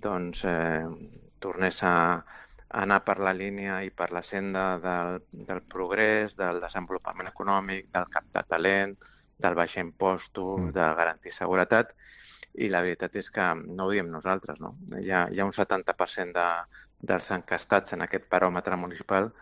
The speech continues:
Speaker 1: que diuen que la ciutat està igual o pitjor que fa un any. Per tant, estem desaprofitant un temps valuós.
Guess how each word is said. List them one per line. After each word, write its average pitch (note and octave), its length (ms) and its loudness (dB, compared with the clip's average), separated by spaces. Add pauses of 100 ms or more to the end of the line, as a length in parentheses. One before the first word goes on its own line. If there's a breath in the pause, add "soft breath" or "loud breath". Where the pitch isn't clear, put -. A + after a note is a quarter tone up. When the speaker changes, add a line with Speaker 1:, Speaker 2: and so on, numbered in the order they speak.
(280 loud breath)
Speaker 1:
que G2+ 120 2
diuen G2 280 2
que G#2 100 2
la F#2 100 4
ciutat F#2 360 -2
està F#2+ 380 0
igual G2+ 500 4 (400)
o B2 80 0
pitjor G2 420 -4 (460)
que F#2+ 80 -12
fa F2 180 0
un D#2+ 80 -2
any. D2+ 140 -4 (380)
Per E2+ 160 2
tant, E2+ 160 0 (240)
estem - 260 -2
desaprofitant E2+ 600 0
un D#2+ 80 -6
temps F2 380 0
valuós. E2+ 420 4